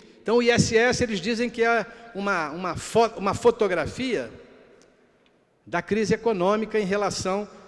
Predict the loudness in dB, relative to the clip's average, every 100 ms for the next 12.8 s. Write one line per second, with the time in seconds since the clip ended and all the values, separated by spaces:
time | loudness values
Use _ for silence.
0 | -20 -4 -2 -2 -4 -4 -2 0 0 0
1 | 0 -2 -2 -6 -18 -20 -20 -8 -4 0
2 | 6 6 6 0 -10 -18 -16 -6 0 0
3 | 4 4 4 0 -2 -14 -18 -18 -6 -2
4 | -2 -2 -4 -4 -6 -10 -16 -14 -4 -2
5 | -2 -2 -2 -2 -4 -6 -4 -4 -4 -4
6 | -2 -4 -4 -4 -4 -4 -4 -4 -6 -14
7 | -14 -10 0 2 4 4 6 4 4 4
8 | 6 6 4 0 -4 -16 -20 -20 -20 -20
9 | -20 -20 _ -6 2 2 4 2 2 0
10 | -2 -2 -2 -2 -2 -2 -4 -10 -12 -12
11 | -20 -20 -20 -20 _ _ _ -6 -6 -4
12 | -6 -2 -4 -2 -4 -2 -2